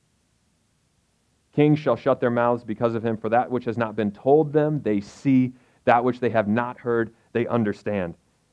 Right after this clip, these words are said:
At the end of the day, any understanding we have of Jesus as Lord and Savior for us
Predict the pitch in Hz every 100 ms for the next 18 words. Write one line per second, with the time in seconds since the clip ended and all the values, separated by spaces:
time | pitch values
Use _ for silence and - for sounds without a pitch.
0 | _ _ - 127 143 131 120 127 101 -
1 | 135 165 160 143 123 - 117 127 120 117
2 | 104 113 107 92 107 107 110 113 98 107
3 | 104 117 101 98 - 107 113 117 113 92
4 | 110 117